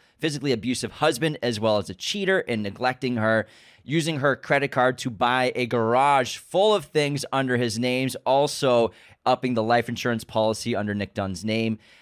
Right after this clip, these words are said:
elaborate clues for the treasure hunts, which are all basically an attack on Nick's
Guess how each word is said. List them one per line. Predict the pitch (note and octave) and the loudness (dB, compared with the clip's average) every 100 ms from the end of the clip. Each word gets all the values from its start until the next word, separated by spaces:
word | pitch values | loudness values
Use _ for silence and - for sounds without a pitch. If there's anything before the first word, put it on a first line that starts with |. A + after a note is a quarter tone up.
| - | -6
elaborate | A2+ A#2+ D#3 E3+ D#3+ D#3 - | -2 2 4 4 2 0 -2
clues | - D#3+ E3 D3 | -4 0 0 0
for | - C3+ | -2 -2
the | A#2 | -2
treasure | - C#3 C#3 B2+ | 2 2 2 0
hunts, | C3 A#2+ | -2 -2
which | B2 A2+ | -4 -2
are | A#2+ | -2
all | - C#3 C3+ | 2 4 4
basically | B2+ C#3 C3+ C3+ C3+ | 4 0 -2 -6 -4
an | |
attack | A2+ - B2+ B2 C3+ - - | -4 -4 -4 -2 -2 -6 0
on | A#2+ A#2 A2 G2+ _ _ | 4 4 2 -2 _ _
Nick's | A2+ B2+ - | -4 -4 -4